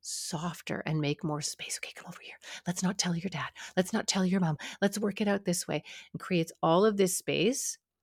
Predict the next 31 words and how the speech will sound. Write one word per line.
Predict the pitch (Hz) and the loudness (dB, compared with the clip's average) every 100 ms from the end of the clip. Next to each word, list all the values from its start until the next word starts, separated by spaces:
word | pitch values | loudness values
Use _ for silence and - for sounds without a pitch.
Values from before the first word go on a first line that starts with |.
| _ _ _ _ _ _ - | _ _ _ _ _ _ -2
to | 185 170 | 4 6
avoid | 165 190 170 175 196 - | 8 8 8 6 4 -2
the | |
harshness | 170 165 160 165 156 | 2 2 2 0 0
of | 151 | -2
the | 151 - | -4 -2
other | 139 | -2
parent. | 139 151 147 - - _ _ _ _ _ _ _ - - _ - | -4 -8 -10 -12 -18 _ _ _ _ _ _ _ -20 -20 _ 6
Both | 202 220 285 - | 10 10 8 2
parents | 262 277 214 165 | 4 6 6 4
in | - 170 | 4 4
these | 165 | 4
cases, | - 175 175 151 | 4 2 2 2
you | 170 | 2
will | 175 185 | 2 0
hear | - 185 | 2 2
both | 165 185 240 - | 4 4 4 2
parents, | 277 180 | 2 2
because | 175 156 156 143 | 0 0 0 0
they're | 147 | 2
in | 185 | 4
my | 202 233 | 6 6
office | 269 277 - - - - | 6 4 2 4 2 -2
<laughs> | - - | -6 -2
every | 214 247 | 2 4
week, | 269 294 160 - - - - - | 6 6 6 0 -14 -16 -10 4
will | 185 196 | 6 8
say, | - 240 | 8 8
"I | - 143 | 8 4
feel | - 160 - | 0 -4 2
undermined. | 160 202 240 247 247 247 247 | 4 6 8 8 8 6 2